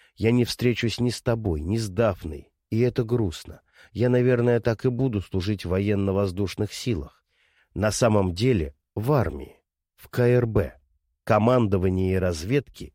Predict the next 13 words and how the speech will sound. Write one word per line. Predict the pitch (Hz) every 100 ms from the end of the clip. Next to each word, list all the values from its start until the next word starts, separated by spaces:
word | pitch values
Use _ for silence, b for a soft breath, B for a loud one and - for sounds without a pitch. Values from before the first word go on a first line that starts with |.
| _ 139
и |
безопасности | 123 123 104 101 110 107 120 110 - 131 -
армии | 101 76 80 85
С | 82 90
Ш | - 87
А. | 69 - _ _ _ _ _ b b b b
Когда | 101 98 127
я | 127 113
была | 120 120
ещё | 120 104 123
ребёнком, | 110 107 135 131 - 76
они | 85 117
базировались | 113 113 117 127 123 123 123 -